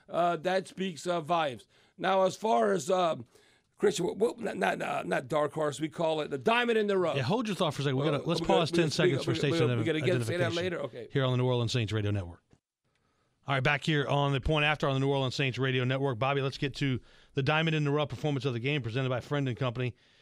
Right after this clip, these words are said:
Speaker 2: You have a friend in the jewelry business. How about Andrew Dowell on
Speaker 1: Andrew
Speaker 2: special
Speaker 1: Dowell,
Speaker 2: teams?
Speaker 1: uh, uh, Christian, um, uh, I gave you one little hint and you picked it up right,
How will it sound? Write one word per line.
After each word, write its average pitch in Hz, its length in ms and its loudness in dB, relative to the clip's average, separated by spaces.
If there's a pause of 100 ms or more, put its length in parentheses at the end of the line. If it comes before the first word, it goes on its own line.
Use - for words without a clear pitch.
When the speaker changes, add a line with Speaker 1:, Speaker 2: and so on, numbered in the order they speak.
(160)
Speaker 2:
You 151 180 -2
have 147 180 2
a 123 100 0
friend 151 400 -2
in 123 80 -2
the 117 60 -4
jewelry 123 340 0
business. 131 520 -2
How - 140 -4
about 165 140 0
Andrew 135 240 -2
Dowell 110 540 -4
on 127 60 -8
Speaker 1:
Andrew 202 400 0
Speaker 2:
special 214 200 0
Speaker 1:
Dowell, 165 560 2
Speaker 2:
teams? 151 200 -2
Speaker 1:
uh, 160 200 -2
uh, - 60 -14
Christian, 196 480 0
um, 190 340 0 (300)
uh, 165 120 -2 (120)
I - 240 -4
gave 185 260 -2
you 170 80 -2
one 185 160 0
little 175 220 -2
hint 175 200 -2
and 160 80 -4
you 151 100 -4
picked 156 280 -8
it 156 60 -4
up 147 120 -6
right, 147 240 -2